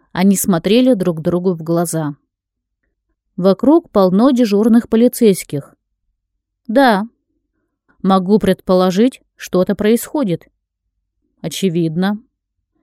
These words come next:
"Вероятнее всего, это связано с убийствами". "По-видимому". Великий детектив вернул спички. "Этот человек,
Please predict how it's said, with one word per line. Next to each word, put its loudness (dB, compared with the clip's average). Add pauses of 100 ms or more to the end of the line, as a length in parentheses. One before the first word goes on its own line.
(300)
"Вероятнее 4
всего, 0 (120)
это 2
связано 2
с -4
убийствами". -4 (960)
"По-видимому". 0 (1120)
Великий 2
детектив -2
вернул -4
спички. -10 (1700)
"Этот 2
человек, 0